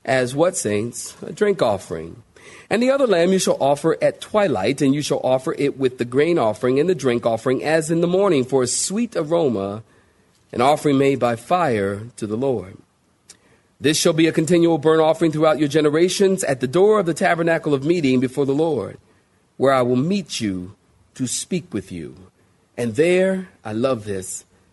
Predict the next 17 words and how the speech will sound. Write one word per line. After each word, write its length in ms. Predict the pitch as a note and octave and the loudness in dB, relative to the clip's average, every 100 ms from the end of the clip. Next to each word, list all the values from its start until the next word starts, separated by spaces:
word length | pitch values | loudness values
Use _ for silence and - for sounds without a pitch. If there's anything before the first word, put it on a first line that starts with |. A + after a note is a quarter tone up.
| _ | _
I 140 | B2+ B2+ | -4 -2
will 160 | B2 | -2
meet 520 | B2 E3+ A#2 - - - _ _ _ | -2 -2 -2 -6 -18 -20 _ _ _
with 140 | A2 A2 | -10 -10
the 80 | |
children 500 | G2+ - F3 F3 D#3+ | -6 -2 0 0 0
of 100 | D3+ | 2
Israel, 680 | C3+ A2+ G2 F#2+ E2 D#2+ G2 _ _ _ - | 2 -2 -4 -6 -6 -8 -16 _ _ _ -8
and 160 | A2 | -4
the 80 | A2 | -4
tabernacle 760 | - - A#3+ E3 B2 G#2+ F#2+ G2+ | -4 -4 -2 0 0 0 -2 -6
shall 160 | - | -6
be 120 | G#2 G#2 | -6 -6
sanctified 840 | - F#3 E3+ D#3+ G#2 G#2+ G2 F#2+ | -4 -4 -4 -6 -4 -2 -2 -2
by 140 | G#2+ G#2+ | -2 0
my 240 | A2+ C3+ | 0 -2
glory. 560 | C3 B2+ A2+ F#2+ E2+ | -2 -2 -2 -4 -12